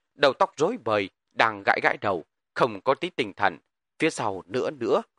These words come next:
còn rất nhiều người. Phía sau nữa nữa là một người đàn ông thấp thấp mập mập, mặt đầy tươi cười. Người mở miệng đầu tiên chính là ông ta. "Ở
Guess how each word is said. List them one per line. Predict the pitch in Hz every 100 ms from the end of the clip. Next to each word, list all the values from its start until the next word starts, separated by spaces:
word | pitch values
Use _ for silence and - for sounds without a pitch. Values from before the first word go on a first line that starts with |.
| -
còn | 110 71 -
rất | 160
nhiều | 107 90 -
người. | 90 - _ _ _ _ _ _ _ _ _ _ _ _ _ _
Phía | 175
sau | - 143 107
nữa | 143
nữa | 151 135 147 240 _ -
là | 139
một | 135 135
người | 127
đàn | 123 127 120
ông | 202 202 -
thấp | 240 - -
thấp | 226 -
mập | 110 - -
mập, | 98 - _ _ _ -
mặt | 139
đầy | 143 127 120
tươi | 226 214
cười. | - 110 95 - _ _ -
Người | 110 113 107
mở | 101 104
miệng | 87 110 -
đầu | 117 98 85
tiên | - 165 151 -
chính | 160 240
là | 117 -
ông | 110
ta. | - 98 95 _ _ _ _ _ _ _
"Ở | 143 95